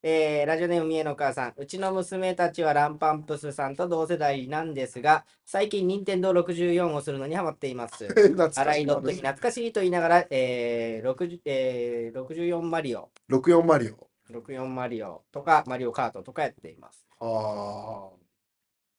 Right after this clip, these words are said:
Speaker 2: スリーディー、初スリーディーのね。
Speaker 1: うん。
Speaker 2: あなた六四やってた？
Speaker 1: まあ、やってたけど。
Speaker 2: スターフォックスとか？
Speaker 1: うわい、買ってなかったかな。
Speaker 2: えー。
Speaker 1: うん。な、もうその、うん、難しいな。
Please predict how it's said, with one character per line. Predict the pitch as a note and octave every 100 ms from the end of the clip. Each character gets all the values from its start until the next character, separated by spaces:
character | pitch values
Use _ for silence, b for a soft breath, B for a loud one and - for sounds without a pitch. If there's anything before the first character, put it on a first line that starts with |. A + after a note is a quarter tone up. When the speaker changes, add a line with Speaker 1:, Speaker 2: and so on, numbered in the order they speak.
| _ _ _ _
Speaker 2:
ス | - - D#3+
リ | F3+
ー |
デ | E3+ E3
ィ |
ー、 |
初 | C3 C#3+ -
ス | F3+
リ | F3
ー |
デ | E3+
ィ | F3
ー |
の | A#2+
ね。 | A#2 - - _
Speaker 1:
う | A2+
ん。 |
Speaker 2:
あ |
な | B3
た | -
六 | F#4+ D#3
四 | G#3+
や | F3+
っ |
て | D3+
た？ | - - _ _
Speaker 1:
ま | - C3+
あ、 |
や | A#2+ C3
っ |
て | - B3
た | G3 B2+
け | G#2+
ど。 | G#2+ G#2+ F#2+
Speaker 2:
ス | -
タ | -
ー | E3
フ |
ォ | E3
ッ |
ク | D#3+
ス | -
と | C#3
か？ | A2 D3 _ _ _ _ _ _ _ -
Speaker 1:
う | F3 G#3+
わ | A3+ G#3+
い、 | F3+
買 | - -
っ |
て | -
な | C3
か | A#2+
っ | -
た | D2
か |
な。 | A#2 C3 -
Speaker 2:
え |
ー。 | A#2 A2 A2 A2 G#2+ G#2 G2+
Speaker 1:
う |
ん。 | G2 - _ _ _ _
な、 | D3+ C#3
も |
う | B2+
そ | C3
の、 | A#2 - B B B _ _ _ -
う |
ん、 | G2+ G2+
難 | G#2 G#2+
し | G#2
い |
な。 | F#2